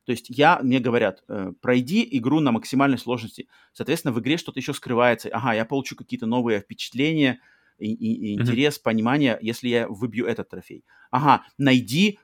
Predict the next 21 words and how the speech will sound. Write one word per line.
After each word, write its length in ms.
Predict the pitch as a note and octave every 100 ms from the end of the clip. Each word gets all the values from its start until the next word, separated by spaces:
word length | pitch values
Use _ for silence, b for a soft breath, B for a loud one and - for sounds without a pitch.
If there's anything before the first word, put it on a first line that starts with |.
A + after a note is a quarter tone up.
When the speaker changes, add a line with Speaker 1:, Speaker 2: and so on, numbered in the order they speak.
| b
Speaker 1:
вот 200 | B2+ D#3
этот-то 280 | D#3 -
секрет. 480 | B2 B2+ - C#3 A2 -
Ага, 360 | A#2 C#3 F#3+
в 100 | G3+
игре, 160 | A2 D3
значит, 220 | D3 -
есть 120 | D3
еще 180 | B2+ D3+
вот 100 | C3
этот 160 | E3+ F#3
секрет. 380 | - E3 F#3 -
Так, 300 | B2+ A2+ -
что 120 | D3
надо 220 | C#3+ C3
сделать? 360 | G2+ A2 B2 -
Ага, 300 | A#2+ B2 B2
ага, 200 | A2+ D3
что-то 240 | - - G#2+
здесь, 120 | A#2
та-та-та-та. 480 | B2 B2+ B2 E3+ G#3